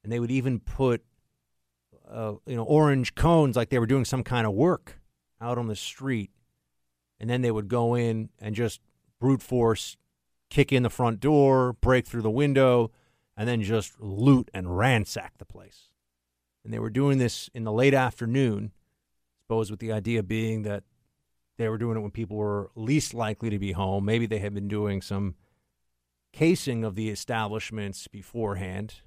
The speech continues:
you know, meaning looking at the routes and times of the individuals who live there.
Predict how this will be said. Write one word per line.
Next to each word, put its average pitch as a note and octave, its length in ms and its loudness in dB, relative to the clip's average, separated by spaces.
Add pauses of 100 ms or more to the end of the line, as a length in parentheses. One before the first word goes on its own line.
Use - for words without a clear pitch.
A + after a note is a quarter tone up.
you G#2 120 -20
know, G2 100 -14
meaning G2+ 380 -8
looking G#2+ 260 -8
at F#2+ 160 -10
the G2 320 -10 (380)
routes A2 360 -6
and G2+ 160 -4
times G#2 640 -4
of G2 160 -12
the F#2+ 140 -14
individuals F#2 800 -10 (460)
who G2+ 60 -12
live C#3 280 -4
there. F#2 300 -10